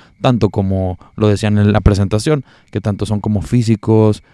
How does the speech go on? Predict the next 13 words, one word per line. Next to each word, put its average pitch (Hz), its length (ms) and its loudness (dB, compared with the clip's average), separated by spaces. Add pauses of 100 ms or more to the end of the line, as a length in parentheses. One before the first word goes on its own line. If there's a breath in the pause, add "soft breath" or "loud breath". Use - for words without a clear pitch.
(120)
como 98 580 0
en, 98 540 -6
en 104 180 -4
línea. 110 480 2 (560 soft breath)
¿Y 107 500 2 (140)
a 120 80 0
dónde 127 240 2
quieres 123 240 -2
llevar 107 220 0
todo 104 180 -2
eso? 98 140 -4
O 104 40 -10
sea, 98 340 -4